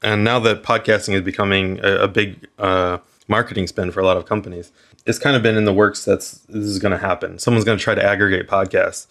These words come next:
It could be Apple very easily, but they, they're not interested. So anyway, this is the first big step where they're actually getting an exclusive only on Spotify podcast. It happens to be the biggest podcast.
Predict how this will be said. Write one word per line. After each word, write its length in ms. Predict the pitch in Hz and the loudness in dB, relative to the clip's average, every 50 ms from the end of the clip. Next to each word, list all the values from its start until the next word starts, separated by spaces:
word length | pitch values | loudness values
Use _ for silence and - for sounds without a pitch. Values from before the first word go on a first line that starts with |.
| _ _ _ _ _ _ _ | _ _ _ _ _ _ _
It 160 | - 117 117 | -2 -2 0
could 160 | - - 185 131 | 0 0 0 2
be 140 | 113 107 | 2 4
Apple 500 | 104 107 117 117 - 104 87 87 92 92 92 104 | 4 4 2 0 0 -2 0 0 -2 -4 -4 -2
very 260 | 113 110 107 101 92 | 0 2 2 2 2
easily, 460 | 92 107 104 92 90 85 85 87 87 | 0 0 0 0 0 0 0 0 -2
but 240 | - - 98 87 - | -2 -2 -2 0 2
they, 240 | 107 104 101 101 - | 2 2 2 2 0
they're 360 | - 107 104 104 104 101 98 | -2 0 2 2 2 2 0
not 240 | - 107 98 92 95 | 0 -2 -2 -2 -2
interested. 460 | 92 - 101 90 - 98 92 90 - | -4 -6 -6 -8 -6 -6 -6 -6 -4
So 160 | - 95 92 - | -2 0 0 2
anyway, 280 | - 131 120 101 98 | 2 0 2 2 2
this 160 | 104 127 143 147 | 2 2 2 2
is 80 | 139 | 2
the 80 | 127 117 | 0 0
first 420 | 120 - 127 120 110 - - - _ _ - - _ _ _ _ _ | 0 0 0 0 0 -2 -6 -10 _ _ -20 -20 _ _ _ _ _
big 200 | - 131 127 120 | -2 0 0 0
step 400 | 110 - - 117 107 107 98 - | 0 0 2 2 2 2 2 2
where 160 | 110 107 104 101 | 2 4 4 6
they're 160 | 104 107 107 | 4 4 4
actually 260 | 110 107 - 107 101 | 2 2 2 0 2
getting 260 | 98 110 104 107 107 | 2 2 2 2 2
an 80 | 104 98 | 2 0
exclusive 640 | 95 - - - 120 120 110 - - 110 107 98 - | 0 -2 -2 2 2 2 4 4 4 4 2 2 2
only 260 | - 113 113 113 113 107 | 2 2 2 2 2 2
on 80 | 104 | 2
Spotify 480 | 98 - - 110 101 101 98 - 104 98 | 0 -2 0 2 2 2 2 2 0 0
podcast. 640 | - - 95 95 95 - - 101 95 95 - - | 0 0 0 0 0 0 0 0 0 0 -2 -4
It 60 | 92 | -4
happens 260 | - 104 - - 101 90 | -4 -4 -2 -2 -4 -4
to 60 | 85 | -4
be 100 | 90 92 | -6 -8
the 80 | 90 | -6
biggest 260 | 90 104 95 98 92 - | -4 -4 -2 -2 -4 -4
podcast. 580 | - 98 92 92 - 98 92 92 92 - - | -2 -4 -4 -2 -2 0 0 0 0 -2 -6